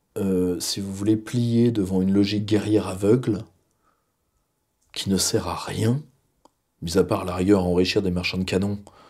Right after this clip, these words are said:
et les actionnaires des marchands de canons, parce que la vraie guerre, le vrai djihad de l'Occident,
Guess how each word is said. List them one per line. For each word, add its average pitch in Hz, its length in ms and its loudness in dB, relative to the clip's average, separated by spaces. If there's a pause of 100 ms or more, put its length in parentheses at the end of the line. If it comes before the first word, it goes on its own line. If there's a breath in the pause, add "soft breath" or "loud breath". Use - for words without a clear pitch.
(420 soft breath)
et 82 60 -8
les 87 180 0
actionnaires 95 340 0
des 87 80 -2
marchands 82 260 -6
de 85 60 -6
canons, 120 400 -2 (2500 soft breath)
parce - 340 -4
que 113 580 0
la 92 160 -2
vraie 120 360 2
guerre, 95 520 -2 (1600)
le 87 120 -12
vrai 110 480 6
djihad 92 520 0
de 87 80 -8
l'Occident, 87 600 -8